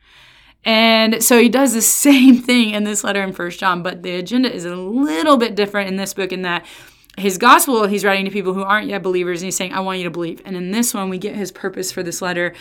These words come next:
here in verse thirteen. He says, "I write these things to you who believe." So he's writing to believers, "in the name of the Son of God, that you may know that you have eternal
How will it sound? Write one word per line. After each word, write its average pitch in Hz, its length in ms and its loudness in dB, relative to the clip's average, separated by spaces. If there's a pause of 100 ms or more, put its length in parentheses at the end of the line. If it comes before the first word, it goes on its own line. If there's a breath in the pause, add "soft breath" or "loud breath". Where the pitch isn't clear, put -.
(340 loud breath)
here 214 240 2
in 196 160 -4
verse 185 220 0
thirteen. 180 300 -4
He 180 60 -6
says, 175 160 -8
"I 180 100 -2
write 202 200 0
these 208 160 -4
things 190 220 -4
to - 120 -10
you 190 200 0
who 240 600 0
believe." 202 920 -2 (320)
So - 120 -4
he's 175 100 0
writing 214 200 0
to 208 80 -2
believers, 175 560 0 (400 soft breath)
"in 220 140 2
the 240 40 8
name 226 200 4
of 220 60 -4
the 202 40 -8
Son 202 180 -2
of 214 160 -2
God, 165 280 -4 (460)
that 190 100 -10
you 214 480 4
may 214 220 4
know 180 440 -2
that - 140 -16
you 185 420 -6
have 170 580 -10
eternal 160 640 -8